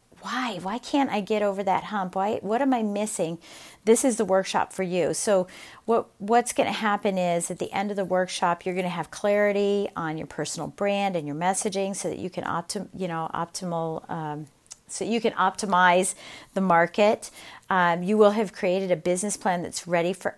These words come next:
action and implementation, and not one that just, you know, types out that you wanna make a certain amount of money and you throw it away. Um, you will have designed a comprehensive marketing,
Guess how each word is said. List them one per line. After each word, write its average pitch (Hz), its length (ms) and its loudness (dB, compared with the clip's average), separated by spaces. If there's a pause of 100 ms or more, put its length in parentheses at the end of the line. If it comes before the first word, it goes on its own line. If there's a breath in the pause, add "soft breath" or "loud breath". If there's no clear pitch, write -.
(100)
action 185 600 0
and 175 140 -4
implementation, 170 800 -4
and 170 140 -4
not 175 160 -2
one 180 220 -4
that - 160 -6
just, - 260 -6 (180)
you 175 140 -8
know, 151 120 -6
types 175 360 -6
out 165 240 0
that 170 240 -8
you 170 80 -6
wanna 170 160 -4
make 165 160 -6
a - 40 -6
certain - 280 -4
amount 165 240 -4
of 160 40 -6
money 160 260 -4
and 156 280 -8 (120)
you 165 200 -6 (120)
throw 165 180 -2
it 147 60 -4
away. 151 420 0 (560 loud breath)
Um, 170 340 0
you 202 140 2
will 220 140 8
have 220 200 2
designed 180 500 2
a 131 120 2
comprehensive 175 920 -2
marketing, 220 760 0